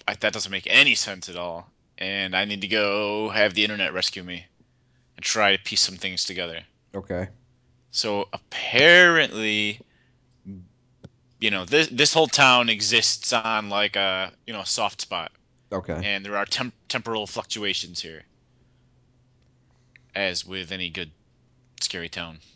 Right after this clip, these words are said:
Speaker 2: Mm-hmm.
Speaker 1: So, time's a little unstable. When Bella is there, she gets sent way back in time into this village. Hanuda? Is that the name of the village?
Speaker 2: Hanuda Village, I believe so.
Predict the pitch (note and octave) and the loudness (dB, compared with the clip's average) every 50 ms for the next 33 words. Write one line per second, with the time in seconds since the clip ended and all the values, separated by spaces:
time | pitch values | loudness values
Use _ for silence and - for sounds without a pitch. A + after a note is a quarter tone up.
0 | - - G2+ F#2+ F#2+ F#2+ G2 B2+ - _ - _ _ _ _ _ _ _ _ - | -16 -12 -10 -6 -6 -6 -6 -8 -10 _ -20 _ _ _ _ _ _ _ _ -20
1 | - - - - - _ _ - _ _ - _ _ _ _ _ - - - A2+ | -20 -20 -20 -20 -20 _ _ -20 _ _ -20 _ _ _ _ _ -8 -4 -2 0
2 | A2 G#2 G#2 G2+ - - D3+ C#3+ C#3+ C3+ C#3 C3+ C3+ C3 B2+ B2 A#2+ - - B2 | 0 0 0 0 0 4 4 4 4 4 4 4 4 6 4 4 2 0 2 2
3 | A2+ G#2+ G#2+ G#2 G2+ G2+ G2 - _ _ _ _ _ _ _ _ _ _ _ G#2 | 2 2 0 0 -4 -6 -6 -10 _ _ _ _ _ _ _ _ _ _ _ -8
4 | A#2+ A#2 F2+ C3 C#3 D#3 D#3 D#3 D3 C#3 B2+ B2+ B2 G#2+ G2+ A#2+ A#2+ A#2+ A#2 A#2 | -8 0 2 6 8 8 8 8 6 6 4 2 0 0 2 4 4 6 6 4
5 | A2+ A2 - - - D#3 D3+ D#3+ - - - D#3 C#3+ C3 - G#2+ G#2 A#2 C3 C3 | 2 0 -2 -4 -4 -2 -4 -4 -4 -4 -2 0 0 -2 -2 -6 -4 0 2 4
6 | C3+ C3 C3 C3 B2+ B2 - C3 A#2 - - A2 G2+ F#2 E2+ E2 E2+ _ _ _ | 4 4 4 4 4 4 4 0 -8 -8 -6 -6 -6 -6 -8 -10 -14 _ _ _
7 | _ _ _ _ _ _ _ _ _ _ _ _ _ _ _ _ _ _ _ _ | _ _ _ _ _ _ _ _ _ _ _ _ _ _ _ _ _ _ _ _
8 | _ _ _ _ _ _ _ _ _ _ _ _ _ _ _ _ _ _ _ _ | _ _ _ _ _ _ _ _ _ _ _ _ _ _ _ _ _ _ _ _
9 | - B2+ C3 B2 - - B2+ A#2+ A#2 A#2 A#2 A2 A#2 A2 - G#2 G2+ G2 F2+ E2+ | -6 -6 -4 -4 -6 -4 -4 -4 -4 -6 -6 -6 -6 -6 -4 -4 -4 -4 -2 -4
10 | F2 F2+ - - - - _ _ _ _ _ _ _ _ - A2+ A2 G#2+ A2+ B2+ | -6 -8 -10 -12 -12 -16 _ _ _ _ _ _ _ _ -14 -10 -8 -6 -2 -2
11 | C#3+ D3 C#3+ _ - - G#2 B2 A#2+ A#2 A#2+ A#2+ A#2 - A#2+ B2 B2 B2+ - - | -2 -2 -4 _ -12 -10 -10 -8 -8 -8 -8 -8 -8 -8 -8 -8 -8 -10 -12 -14
12 | - - _ _ _ _ _ _ _ _ _ _ - - - G2+ F#2+ F#2+ G2 G2+ | -14 -18 _ _ _ _ _ _ _ _ _ _ -18 -10 -8 -6 -4 -2 -2 -2
13 | G2 F2 G2 G2 G#2+ G#2 G2 G2 E2+ F#2 F#2+ G2 G2 - G2+ G#2 | 0 0 -2 -2 -2 -2 -2 -2 -2 -2 -2 -2 -2 -4 -6 -6